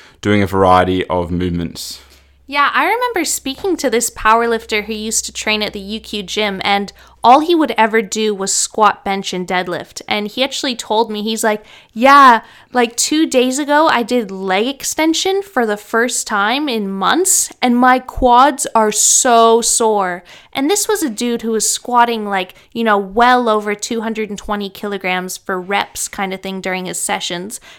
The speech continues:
Speaker 2: But because he was unaccustomed to something like leg extension, he got doms from leg extension compared to, like, a two hundred and thirty kilogram squat, which I just thought was crazy.
Speaker 1: Mm. Goes to show that doms is associated with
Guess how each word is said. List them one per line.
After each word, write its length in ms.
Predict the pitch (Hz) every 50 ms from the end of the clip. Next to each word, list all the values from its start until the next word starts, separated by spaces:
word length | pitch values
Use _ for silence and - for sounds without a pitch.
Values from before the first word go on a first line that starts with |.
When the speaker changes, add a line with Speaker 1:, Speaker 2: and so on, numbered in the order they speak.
| _ _ _
Speaker 2:
But 200 | - 220 208 -
because 360 | 240 233 - - 247 247 247 -
he 100 | - 262
was 160 | 254 254 247 - -
unaccustomed 760 | 208 226 233 226 226 - - - 220 - - - 226 208 202
to 80 | 214 208
something 420 | - - 202 190 - - 196 196
like 220 | 190 185 185 180 -
leg 420 | 190 190 196 202 220 208 208 214 214
extension, 760 | 214 214 - - - 196 190 190 190 - - 185 180 196 214 - - - _
he 280 | _ - - 269 269 254
got 440 | - 269 262 262 262 - 214 208 -
doms 440 | 220 202 196 196 196 196 202 208 -
from 340 | - 202 196 190 190 185 190
leg 200 | 220 233 262 262
extension 720 | 240 247 - - - 190 185 185 - - 185 180 180 202
compared 560 | - - - 202 196 - - 190 190 185 180 -
to, 200 | - - 190 185
like, 200 | 190 180 170 -
a 60 | 170
two 280 | - - - - 214 202
hundred 420 | - 196 190 190 190 185 180 180
and 120 | 185 175 -
thirty 280 | - 180 180 180 175 170
kilogram 560 | - - 190 180 180 180 170 165 165 165 170
squat, 540 | - - - - - 185 165 147 - - -
which 220 | 185 175 - 240
I 100 | 240 277
just 240 | 254 262 - - -
thought 220 | - 185 180 - -
was 180 | - - - -
crazy. 1000 | - - - _ - 180 180 196 202 202 190 180 170 - - - - - - 208 - -
Speaker 1:
Mm. 720 | 101 98 90 85 85 85 - _ - - 302 311 294 -
Goes 200 | - 113 110 107
to 80 | - 113
show 220 | - - 113 104 104
that 220 | 101 95 78 -
doms 340 | - 101 101 98 98 98 98
is 80 | 98 95
associated 760 | 95 - - - 95 92 90 - 95 95 92 92 92 87
with 400 | 90 92 90 90 87 85 - _